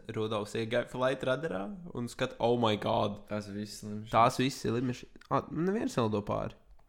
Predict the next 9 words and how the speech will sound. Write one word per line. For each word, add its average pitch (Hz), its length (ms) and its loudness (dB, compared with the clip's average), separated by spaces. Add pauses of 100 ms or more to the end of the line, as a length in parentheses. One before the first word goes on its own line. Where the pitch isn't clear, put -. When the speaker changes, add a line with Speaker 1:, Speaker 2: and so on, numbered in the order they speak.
(220)
Speaker 2:
Šur, - 340 -16 (180)
Speaker 1:
O, 123 200 6
Speaker 2:
jā. 127 120 4
Speaker 1:
tā 143 200 12
vien, 127 320 8 (140)
fr. 120 300 -2 (960)
Speaker 2:
Tā 104 180 -12
ir 101 300 -6
Ryanair. 107 500 -6